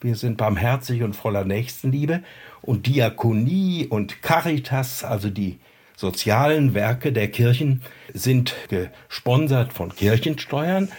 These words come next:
und von den Spenden, die man sammelt. In Wahrheit macht Kirche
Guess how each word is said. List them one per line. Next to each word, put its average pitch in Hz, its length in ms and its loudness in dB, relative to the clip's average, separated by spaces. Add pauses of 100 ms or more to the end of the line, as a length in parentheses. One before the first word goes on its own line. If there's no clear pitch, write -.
(200)
und 156 200 -2
von 156 220 0
den 151 180 2
Spenden, 104 720 4 (360)
die 104 100 4
man 95 200 2
sammelt. - 460 -6 (400)
In 151 380 0
Wahrheit 165 680 2 (240)
macht 151 640 0
Kirche 240 580 -4